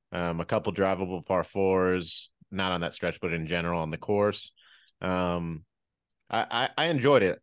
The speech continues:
You know, um, I, I, uh,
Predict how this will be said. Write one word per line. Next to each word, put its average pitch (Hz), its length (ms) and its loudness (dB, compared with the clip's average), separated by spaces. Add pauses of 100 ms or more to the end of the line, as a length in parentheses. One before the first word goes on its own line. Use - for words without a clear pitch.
You 95 160 -4
know, 95 420 2
um, 82 540 -4 (720)
I, 90 320 -2
I, 85 260 -2
uh, 82 380 -2